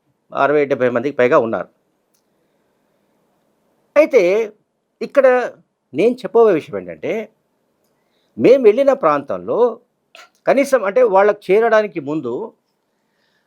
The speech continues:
దాదాపు ఒక వంద రెండు వందల అడుగుల దూరంలోనే ల్యాండ్ మైన్స్ ఉన్నాయి. అంటే మా కాళ్ళకు వైర్లు తగిలాయి. ఆ వైర్లను,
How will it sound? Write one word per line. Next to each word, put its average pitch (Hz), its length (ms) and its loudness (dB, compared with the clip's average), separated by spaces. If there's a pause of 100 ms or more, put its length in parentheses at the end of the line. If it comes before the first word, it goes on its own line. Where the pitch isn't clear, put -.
(160)
దాదాపు 254 260 2
ఒక 254 120 2 (840)
వంద 196 140 -8
రెండు 208 240 0
వందల 185 160 0
అడుగుల 190 360 2
దూరంలోనే 151 920 -4 (920)
ల్యాండ్ 254 280 2
మైన్స్ 240 260 -6
ఉన్నాయి. 92 180 -20 (720)
అంటే - 120 -2
మా 247 120 2
కాళ్ళకు 208 380 0
వైర్లు 247 260 2
తగిలాయి. 92 380 -10 (1400)
ఆ 214 80 4
వైర్లను, 277 560 2